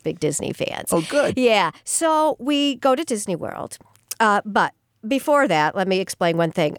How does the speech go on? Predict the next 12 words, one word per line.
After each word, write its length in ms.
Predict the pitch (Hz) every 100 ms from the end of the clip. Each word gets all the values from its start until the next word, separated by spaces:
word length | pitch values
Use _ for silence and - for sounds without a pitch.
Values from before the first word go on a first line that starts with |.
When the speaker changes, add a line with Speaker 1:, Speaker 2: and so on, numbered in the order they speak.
| -
Speaker 1:
I 320 | 208 214 220
was 140 | 233 -
taking 240 | 254 320
a 40 |
shower 300 | 339 240 196
one 240 | 196 180 175
day, 320 | - 143 - 196
and 100 | 190
I 60 |
noticed 340 | 196 190 190 202
a 60 |
lump 260 | 175 165